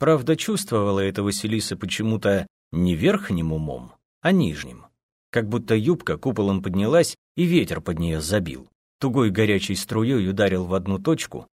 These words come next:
под которой бурлила, требуя выхода, целая бездна чувств.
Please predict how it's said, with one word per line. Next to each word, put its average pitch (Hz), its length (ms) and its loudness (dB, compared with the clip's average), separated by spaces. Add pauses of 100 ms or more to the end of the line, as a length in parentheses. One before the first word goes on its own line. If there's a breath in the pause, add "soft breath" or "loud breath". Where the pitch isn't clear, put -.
под 117 140 0
которой 131 360 0
бурлила, 110 600 2
требуя 92 480 -2
выхода, 113 600 -2 (240 loud breath)
целая 147 500 2
бездна 87 480 -2
чувств. - 640 -10